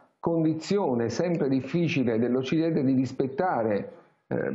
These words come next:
profili, mondi diversi. L'Occidente è una parte di questo mondo e certo noi non comprendiamo la complessità,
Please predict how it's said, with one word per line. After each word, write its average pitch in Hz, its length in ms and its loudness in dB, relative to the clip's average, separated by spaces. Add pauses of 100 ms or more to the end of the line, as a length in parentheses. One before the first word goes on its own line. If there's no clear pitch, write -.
profili, 131 680 0
mondi 165 560 0
diversi. 131 840 0
L'Occidente 175 540 0
è 143 40 2
una 135 180 2
parte 165 500 -2
di 117 120 0
questo 113 320 -2
mondo 113 500 0 (180)
e 170 160 -2
certo 202 360 0
noi 175 300 2
non 156 680 2
comprendiamo 139 920 2
la 120 120 2
complessità, 127 1000 -2